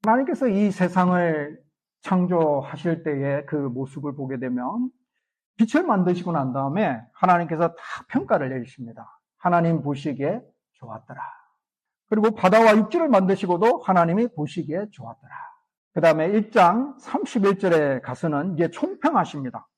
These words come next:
하나님께서 이 우주 만물을 다 만드시고 난 다음에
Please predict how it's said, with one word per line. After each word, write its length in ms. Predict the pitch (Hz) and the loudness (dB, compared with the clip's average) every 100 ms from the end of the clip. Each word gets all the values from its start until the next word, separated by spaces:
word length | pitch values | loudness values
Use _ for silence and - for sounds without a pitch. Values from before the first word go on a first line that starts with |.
| - | 0
하나님께서 440 | 190 185 180 196 | 2 2 0 0
이 120 | 185 | 0
우주 220 | 202 214 | 2 2
만물을 280 | 214 226 247 | 4 4 2
다 180 | 233 359 | -2 -2
만드시고 460 | 339 202 208 190 180 | 0 0 0 0 2
난 200 | 165 151 | 2 2
다음에 400 | 143 135 196 | 0 0 -2